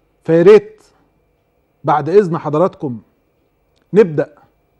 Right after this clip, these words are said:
ان احنا نشوف لو غاب الضمير ده عن جميع المهن ايا كانت، من أصغر مهنة إلى أعلى مهنة في الدولة، في العالم.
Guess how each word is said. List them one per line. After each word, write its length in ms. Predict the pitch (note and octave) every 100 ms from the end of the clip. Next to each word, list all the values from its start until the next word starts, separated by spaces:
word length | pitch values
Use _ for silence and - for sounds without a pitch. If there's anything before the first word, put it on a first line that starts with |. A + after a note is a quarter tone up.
| _ _ -
ان 120 | D3
احنا 240 | G#3+ G3+ G3
نشوف 480 | D#3+ A3+ G#3+ - _ _ _ -
لو 220 | D#3+ E3
غاب 280 | D#3+ B3+ G3
الضمير 440 | D3+ E3+ G3+ G#3+
ده 200 | E3 F#3+ - _ _ _ _ _ _ _ _ _ _
عن 280 | C#3 E3+ E3+
جميع 420 | E3+ F#3+ B3+ G#3
المهن 600 | F#3+ F#3 G#3 G#3 F#3 B2+ G#2+ _ _ _ _ _ _ _ _ _ _ C#4
ايا 420 | C#4+ A#3 A3+ G#3+
كانت، 520 | - A#3+ G#3+ D3+ - _ _ _ _ _ _
من 220 | D#3+ F3+ F#3 -
أصغر 500 | C4+ F#3+ G3+ G#3+ G3
مهنة 400 | A#3+ A#3+ G#3+ A3
إلى 320 | A3 G#3 G3+
أعلى 480 | G#3 B3+ A3+ G#3 G#3
مهنة 420 | G#3+ E3+ C#3+ G#2+ _ _ _ _ _ _ _ _
في 60 | -
الدولة، 440 | D3+ F3 D#3+ A#2 F2+ _ _ _ _ _ _
في 100 | G3
العالم. 520 | G3 B3+ A#3+ D3+ A2